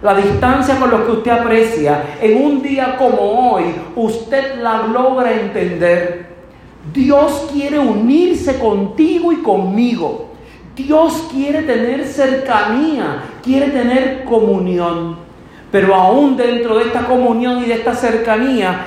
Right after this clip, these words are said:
el ser humano insiste y se sostiene que de verdad Él sabe lo que hace. Y como sabemos lo que hacemos, entendemos que esa distancia con Dios es necesaria.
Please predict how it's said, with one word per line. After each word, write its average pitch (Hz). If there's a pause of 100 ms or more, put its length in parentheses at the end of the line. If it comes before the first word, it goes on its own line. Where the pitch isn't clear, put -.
(140)
el 214
ser 269
humano 262
insiste - (220)
y 220
se 220
sostiene 185 (200)
que 180
de 180
verdad 156 (360)
Él 165
sabe 196
lo 185
que 143
hace. 135 (880)
Y 180
como 220
sabemos 262
lo 269
que 254
hacemos, 247 (280)
entendemos 220
que 262
esa 254
distancia 254
con 226
Dios 247
es 202
necesaria. 214